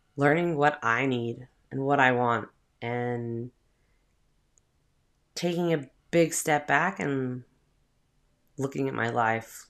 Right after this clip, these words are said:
looking at my relationships, looking at the people I have in it. You know, how,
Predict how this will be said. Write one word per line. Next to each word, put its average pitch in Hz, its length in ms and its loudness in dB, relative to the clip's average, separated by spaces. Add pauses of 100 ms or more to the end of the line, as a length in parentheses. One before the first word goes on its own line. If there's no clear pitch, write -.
looking 139 340 -2
at 135 140 -8 (140)
my 120 140 -2
relationships, 123 1000 -4 (640)
looking 165 340 4
at 147 140 -2 (1160)
the 147 100 0
people 214 260 0
I 135 120 4
have 113 260 -2
in 113 100 -4
it. 117 180 -6 (1500)
You 127 60 -4
know, 127 80 2
how, 147 480 4